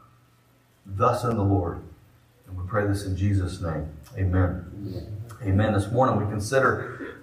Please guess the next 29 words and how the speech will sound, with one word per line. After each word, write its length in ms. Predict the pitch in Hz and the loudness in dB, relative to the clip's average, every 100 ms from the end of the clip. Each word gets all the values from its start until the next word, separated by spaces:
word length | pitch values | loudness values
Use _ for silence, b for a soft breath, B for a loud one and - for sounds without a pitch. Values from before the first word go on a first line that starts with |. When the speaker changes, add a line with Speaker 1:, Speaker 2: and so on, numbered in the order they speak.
| - | -4
Speaker 1:
uh, 180 | - 104 | 0 4
the 140 | 113 | 4
Apostle 420 | 117 151 147 - 101 | 6 6 6 4 4
Paul's 420 | 147 135 131 - | 6 6 4 0
counsel 840 | 151 170 180 - 139 - - - b b b b - | 4 4 4 2 2 2 0 -8 b b b b 0
to 100 | 147 | 2
the 160 | 135 | 4
church 320 | - 175 175 | 6 6 6
at 160 | - - | 2 2
Philippi 560 | 165 160 - - 117 117 | 4 6 4 6 6 6
to 60 | - | 2
stand 380 | 143 143 139 | 4 4 4
firm 320 | - 135 135 127 | 4 4 4 2
in 60 | |
the 100 | 117 | 2
Lord. 460 | 113 117 110 - - - - _ _ _ _ _ b b b b - | 4 4 4 2 -6 -16 -20 _ _ _ _ _ b b b b 4
The, 380 | 120 120 - 131 | 8 8 6 6
he's 180 | 147 165 | 6 8
already 340 | 165 202 - | 6 6 4
charged 300 | - 160 147 | 4 4 6
them 160 | 151 151 | 4 4
to 80 | |
stand 400 | 143 160 151 151 | 2 4 4 4
firm, 500 | 147 151 156 160 135 | 4 6 6 4 -2
if 80 | 131 | 4
you 120 | 147 | 8
remember 420 | 143 143 147 143 131 | 10 8 8 6 6
back 560 | 135 143 156 - - | 8 8 6 0 -2
in 480 | 135 143 139 - - | 2 2 2 -4 -14